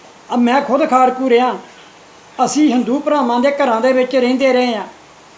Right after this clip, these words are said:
ਅਜੇ ਤੱਕ ਵੀ ਕੈਂਠਾ ਮੈਂ ਦਸੂਹੇ ਦੇ ਵਿੱਚ ਉਹਨੂੰ ਮਿਲਣ ਜਾਂਦਾ ਵਾਂ, ਪੰਡਿਤ ਪਰਿਵਾਰ ਨੂੰ।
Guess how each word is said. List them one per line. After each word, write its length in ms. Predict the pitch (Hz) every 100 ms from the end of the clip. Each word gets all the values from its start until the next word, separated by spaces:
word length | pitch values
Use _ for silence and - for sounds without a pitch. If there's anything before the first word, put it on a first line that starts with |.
| - - - - 254
ਅਜੇ 180 | 254 302
ਤੱਕ 280 | 302 285 294
ਵੀ 160 | 302
ਕੈਂਠਾ 440 | 302 262 262 233 269
ਮੈਂ 220 | 269 269
ਦਸੂਹੇ 400 | 233 220 269 285
ਦੇ 100 | 277
ਵਿੱਚ 240 | 254 -
ਉਹਨੂੰ 400 | 277 247 262 285
ਮਿਲਣ 340 | 262 247 254 254
ਜਾਂਦਾ 360 | 240 233 233
ਵਾਂ, 140 | 220 190 - - -
ਪੰਡਿਤ 340 | 254 254 208
ਪਰਿਵਾਰ 500 | - 247 240 233 233
ਨੂੰ। 200 | 233